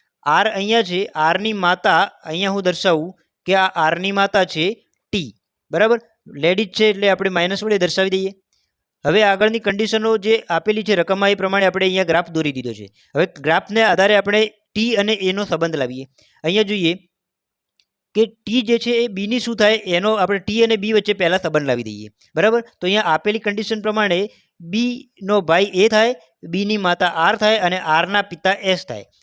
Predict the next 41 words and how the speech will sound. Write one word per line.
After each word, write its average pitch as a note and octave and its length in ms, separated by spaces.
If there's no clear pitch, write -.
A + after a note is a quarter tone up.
અને E3 160
આરની F3 360
માતા F3+ 440
ટી F3+ 120
થાય, A#2+ 180
બરાબર? A3+ 320
આટલી E3+ 220
કન્ડિશન G3 420
તમને E3+ 220
આપેલી E3+ 400
છે. G#2+ 200
હવે F#3 120
તમે A3+ 200
જોઈ F#3 180
શકો F#3+ 240
છો F3 160
કે - 300
ટી A#3+ 340
અને A#3 180
બી A3 200
વચ્ચે A#3 280
શું A3+ 160
સંબંધ D#3 280
છે, C#3+ 220
તો G3 80
બીની G#3 560
માતા F#3 420
આર G#3 320
છે F#3 220
અને F#3+ 200
આરની F3+ 420
માતા F3 420
ટી A#3 120
છે, C#3 180
મતલબ F#3+ 340
કે G#3+ 80
બીની G#3+ 400
મમ્મીની A3+ 600
મમ્મી G#3 480
ટી A3 240
કહેવાય, A#2 340